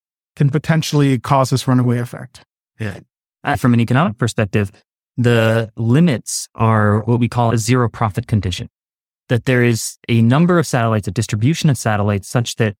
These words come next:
Speaker 2: nobody else is going to be able to launch and make money doing it. And that with the current regulatory structure we have, that zero profit condition is the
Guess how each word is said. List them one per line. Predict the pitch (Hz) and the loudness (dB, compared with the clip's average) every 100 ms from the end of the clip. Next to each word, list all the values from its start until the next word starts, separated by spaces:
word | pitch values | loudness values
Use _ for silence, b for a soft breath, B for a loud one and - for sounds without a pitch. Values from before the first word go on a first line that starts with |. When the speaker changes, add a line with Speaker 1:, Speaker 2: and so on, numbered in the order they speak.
| _ _ _ _ _ - | _ _ _ _ _ -10
Speaker 2:
nobody | 120 127 151 180 180 156 - | -2 2 2 2 2 0 0
else | 135 135 | 0 0
is | 117 | 0
going | 123 110 | 0 0
to | |
be | 110 | 0
able | 107 113 | 0 -2
to | - | -2
launch | 101 101 104 143 - - - | -2 0 0 -2 -6 -18 -4
and | 113 110 98 - - | 0 2 2 -2 -4
make | 104 107 113 | 0 0 2
money | 107 95 | 2 0
doing | 90 87 90 | 0 -2 -2
it. | - _ _ _ _ _ _ _ - | -10 _ _ _ _ _ _ _ -2
And | 135 139 | 0 2
that | 143 _ _ - _ - _ - 120 120 - _ - | 0 _ _ -20 _ -20 _ -10 -8 -8 -14 _ -2
with | 139 170 | 0 0
the | 190 | -2
current | - 190 131 | 0 0 2
regulatory | 135 143 139 123 139 127 | 2 2 2 0 2 2
structure | - 131 - 123 | 2 -4 0 0
we | 110 92 | 0 -2
have, | - 104 - - _ _ _ _ _ - | -4 -4 -4 -8 _ _ _ _ _ -4
that | 160 156 | -2 0
zero | 123 147 170 | 2 4 2
profit | - 151 - | 0 -4 -4
condition | - 151 160 143 | -2 0 2 0
is | 120 | 0
the | 127 | -2